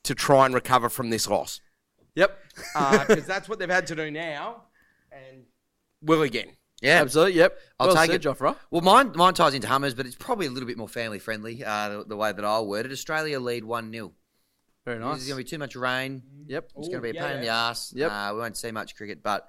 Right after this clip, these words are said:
Speaker 3: Australia's still gonna lead
Speaker 2: Gee,
Speaker 3: one nil.
Speaker 2: it's unfortunate if that is the case. I'd much rather a two nil, but, uh,
Speaker 3: Yeah, you thought those, you thought those Chestnut Cottage tickets were expensive. <laughs>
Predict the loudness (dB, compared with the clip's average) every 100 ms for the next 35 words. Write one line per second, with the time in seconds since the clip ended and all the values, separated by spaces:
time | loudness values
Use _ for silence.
0 | _ _ _ -8 -6 -6 -8 -8 -2 0
1 | 2 0 -4 -4 -4 -6 -6 -4 -4 -6
2 | -8 -4 -4 -4 -6 -10 -8 -6 -4 -2
3 | -4 -4 -6 -6 -4 -4 -4 -2 0 0
4 | 0 -4 _ -4 -2 0 2 4 4 2
5 | -2 0 4 4 4 2 2 4 2 4
6 | 4 4 2 0 0 -2 -2 -2 -2 -6
7 | -2 0 0 0 -2 -2 -2 -2